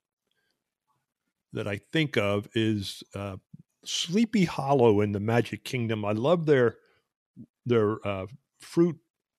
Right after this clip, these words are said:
and waffle breakfast. That's really good.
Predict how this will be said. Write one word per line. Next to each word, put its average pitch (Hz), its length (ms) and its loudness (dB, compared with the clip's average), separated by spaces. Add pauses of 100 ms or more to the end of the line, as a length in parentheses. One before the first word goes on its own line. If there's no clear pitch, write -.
and 113 240 0
waffle 117 460 0
breakfast. - 720 -6 (640)
That's 139 240 0
really 117 420 2
good. 90 380 -10